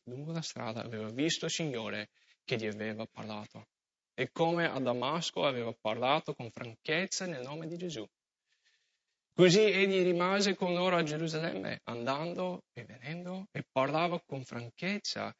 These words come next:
nel nome del Signore Gesù. Egli parlava anche e discuteva con gli ellenisti, ma essi cercavano di ucciderlo.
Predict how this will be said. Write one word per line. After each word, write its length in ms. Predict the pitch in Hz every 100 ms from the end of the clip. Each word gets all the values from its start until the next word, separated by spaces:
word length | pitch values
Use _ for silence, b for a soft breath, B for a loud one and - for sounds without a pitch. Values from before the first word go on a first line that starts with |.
| _ _
nel 160 | 123
nome 460 | 104 123 139 151 156 _
del 100 | 135
Signore 400 | - 113 110 113
Gesù. 260 | 113 113 90 _ _ _ _ _ _ _ _
Egli 340 | - 160 165
parlava 840 | - 143 135 147 180 185 196 185 - _
anche 680 | 143 180 190 - - 98 - _ _ _ _
e 100 | 151
discuteva 760 | 143 - 156 - 202 226 147
con 140 | - 139
gli 120 | 127
ellenisti, 720 | 110 123 180 190 - 117 101 -
ma 160 | - 139
essi 380 | 165 196 - 175
cercavano 560 | 180 170 131 120 143
di 120 | 151 127
ucciderlo. 640 | 131 185 202 170 113 104